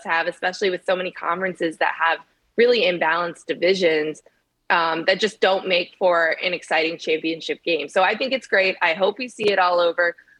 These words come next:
But I do think, you know, there's at least a couple of leagues that may stick with divisions from a regional standpoint. I, I just think in general, it's going to help. Um, again, I think the playoff implication is pretty obvious. If you have your best team play your second best team, it's a chance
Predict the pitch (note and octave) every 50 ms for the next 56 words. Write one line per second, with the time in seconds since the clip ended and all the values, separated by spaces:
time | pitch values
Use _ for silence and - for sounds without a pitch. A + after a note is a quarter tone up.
0 | _ G3 F#3+ G3+ G3 E3+ G#3 G#3+ G#3+ F#3+ G3+ G3+ G3 F#3 - F#3+ F3+ F3+ E3+ F3
1 | F3 E3+ E3+ - - E3 G3 A3 A3+ - - G3+ F3 - A3 G3+ - G3+ G3 F#3
2 | F3 E3 E3+ E3+ E3 E3 E3+ E3 - F3+ D#3+ D#3+ - - - _ _ _ _ A3
3 | A3 A#3 A#3+ A3 - - A#3 G#3 - G3+ F#3+ F#3 - _ _ _ G3+ G3 G3 G3+
4 | F3+ F3+ F#3 F#3 F3 - F#3 F3+ E3+ E3 F3+ G#3 G#3 F3 F#3 F3 E3+ E3 - -
5 | E3+ D#3+ D#3 - E3+ D#3+ D#3 C#3+ - - _ _ _ _ _ - - G#3 G3 -
6 | F#3+ G#3 G3+ F3+ G#3+ F#3+ - - G#3 G3 F#3 F3 - F#3+ G3 F#3 E3 D#3 F3+ F3
7 | F3+ F#3+ F#3 F3+ F3+ F3 E3+ E3+ E3+ - - - F3+ E3+ E3 E3 E3 E3 - -
8 | F3 E3+ D#3+ - - - - F3 F3 F3+ F3+ - _ _ _ _ _ _ _ _
9 | _ _ - E3+ D#3+ D#3 D#3 D3+ D3+ D3+ D3+ D3+ - - _ - G#3+ F3 F#3+ E3+
10 | C#3 - - - - - - F#3+ G#3+ G3+ B3 B3 A#3 A3 G3+ - - A3 G#3+ G3+
11 | G3 F#3+ - - F#3+ E3+ F3+ E3+ - - F3 - - - G#3+ G3 F#3 - - -
12 | A3+ G#3+ F#3 B2+ D3 E3+ E3+ F3 G#3 G3+ G#3+ G#3+ G#3 - F3 E3+ F3 D#3+ E3+ E3+
13 | D#3+ E3+ D#3+ E3 - - - F3 E3+ E3+ - F3+ F3 E3+ - - F3 D#3+ - F3+
14 | F3+ F3+ F3+ - - A3 G3+ G3+ G3 F#3 - - - - F#3 E3 E3 D#3 - -